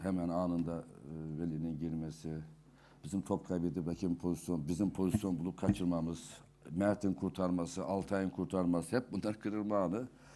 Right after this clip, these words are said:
Ama bir sıfırdan sonra iki sıfır, on kişi kalmak olsaydı daha zor olabilirdi. Onun için dedim ki skor ne olursa olsun belki o penaltının kaçmış olması da bir avantaj olabilir.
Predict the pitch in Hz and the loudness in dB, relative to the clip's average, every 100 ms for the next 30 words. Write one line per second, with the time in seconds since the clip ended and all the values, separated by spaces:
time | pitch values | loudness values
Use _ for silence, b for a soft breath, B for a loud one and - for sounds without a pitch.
0 | B - 85 80 131 - 95 92 95 90 | B -4 -2 2 2 2 -4 -2 -2 0
1 | 95 87 87 95 101 - 87 98 101 78 | -2 -2 -4 -4 -4 -2 2 2 2 -4
2 | 92 - 85 85 92 69 - 85 82 120 | -6 0 2 2 -2 -6 -4 -4 0 2
3 | 110 87 127 - B B B B - 98 | 4 2 -2 -4 B B B B -2 2
4 | 110 98 95 87 80 78 80 82 - - | 4 4 2 2 0 -2 -2 -4 -6 -2
5 | 101 107 98 87 151 131 90 - - - | -2 0 -2 -2 -2 -4 -4 -6 -16 -6
6 | 107 104 107 113 85 82 76 78 78 85 | -2 0 2 2 0 -2 -4 -4 -2 0
7 | 82 85 85 82 80 78 85 82 85 76 | 0 -4 -4 -4 -4 -4 -4 -2 -4 -4
8 | 78 80 78 85 101 90 - 64 67 64 | -6 -2 0 0 0 -2 -4 -8 -8 -8
9 | 69 69 67 67 80 | -10 -8 -8 -4 -4